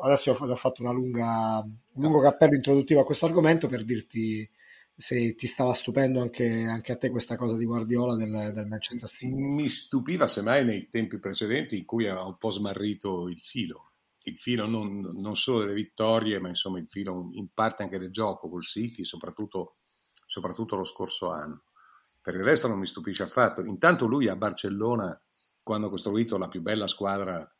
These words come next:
Speaker 2: del, del secolo, no? Perché <laughs> sai che quelli hanno già votato il campione del secolo, la squadra del secolo. Ecco, quando lui nel duemilacinque, sei, sette, quegli anni lì, costruisce la più bella squadra che si è vista fin qua in,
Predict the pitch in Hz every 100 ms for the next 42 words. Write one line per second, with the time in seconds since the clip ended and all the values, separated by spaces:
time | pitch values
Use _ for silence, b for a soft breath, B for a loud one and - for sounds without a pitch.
0 | _ _ _ - 90 92 90 - 98 -
1 | 127 117 92 90 110 123 98 - - -
2 | - 180 - - 120 110 110 113 110 110
3 | 110 110 110 98 B B B B _ 117
4 | - 117 - 113 110 107 - 113 120 -
5 | - 113 - - 113 107 107 - - -
6 | 120 110 101 - b b _ 123 - -
7 | 143 131 127 139 107 107 104 120 117 107
8 | 98 92 85 - 107 101 - - 90 98
9 | 87 - 95 92 92 82 95 101 95 92
10 | 98 - 110 127 120 101 - _ _ _
11 | _ _ _ _ - - - 110 98 -
12 | 110 107 87 - 90 104 95 92 92 104
13 | 104 90 - 80